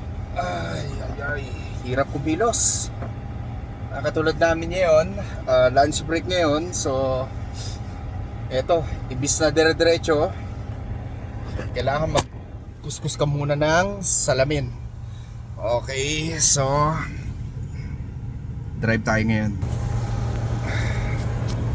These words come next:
So, ayan siya. Then, wiper ko muna siya. Tignan natin kung kitang-kita. Ah,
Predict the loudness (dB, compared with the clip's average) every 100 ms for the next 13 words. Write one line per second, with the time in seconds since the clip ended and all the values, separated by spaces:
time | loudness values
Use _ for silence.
0 | 0 0 0 0 0 2 2 2 4 6
1 | 6 4 -2 -2 0 0 0 0 -2 0
2 | 2 4 4 4 4 4 2 2 2 2
3 | 2 4 4 4 2 0 -2 0 0 0
4 | 0 0 2 4 4 4 2 2 2 4
5 | 4 2 2 0 2 2 2 4 6 6
6 | 4 0 0 -2 -2 -2 0 0 2 2
7 | 2 0 -2 -2 -2 -2 -2 0 0 0
8 | 0 0 0 0 -2